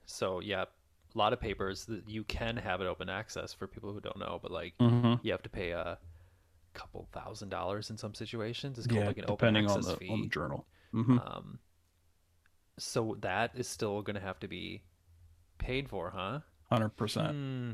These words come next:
Speaker 1: that
Speaker 2: Yeah.
Speaker 1: makes me sad, but I'm
Speaker 2: Yeah,
Speaker 1: glad that,
Speaker 2: so
Speaker 1: that it's
Speaker 2: if I'm not mistaken, so there usually is a publication fee, but
Speaker 1: Mm-hmm.
Speaker 2: most of those publication fees go to the university as, as a whole. So there's, like, I don't know, I think it's at the library. There's some office that takes care of that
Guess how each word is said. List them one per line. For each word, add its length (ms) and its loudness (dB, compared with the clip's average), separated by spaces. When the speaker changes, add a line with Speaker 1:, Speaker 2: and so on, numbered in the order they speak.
Speaker 1:
that 120 2
Speaker 2:
Yeah. 120 6
Speaker 1:
makes 160 -2
me 140 0
sad, 560 2
but 200 0
I'm 80 4
Speaker 2:
Yeah, 220 10
Speaker 1:
glad 140 8
that, 60 0
Speaker 2:
so 180 8
Speaker 1:
that 180 6
it's 180 -4
Speaker 2:
if 160 2
I'm 140 10
not 300 10
mistaken, 580 4
so 140 2
there 120 6
usually 480 6
is 200 4
a 20 0
publication 720 2
fee, 380 -4
but 120 2
Speaker 1:
Mm-hmm. 80 4
Speaker 2:
most 300 8
of 60 4
those 160 6
publication 640 4
fees 320 0
go 320 6
to 260 4
the 120 2
university 720 4
as, 200 0
as 240 6
a 180 0
whole. 640 4
So 140 -2
there's, 220 2
like, 200 2
I 60 4
don't 140 -2
know, 120 0
I 40 2
think 120 2
it's 100 -2
at 60 -2
the 80 -2
library. 440 8
There's 160 4
some 160 8
office 300 6
that 140 0
takes 240 0
care 240 4
of 120 -2
that 280 4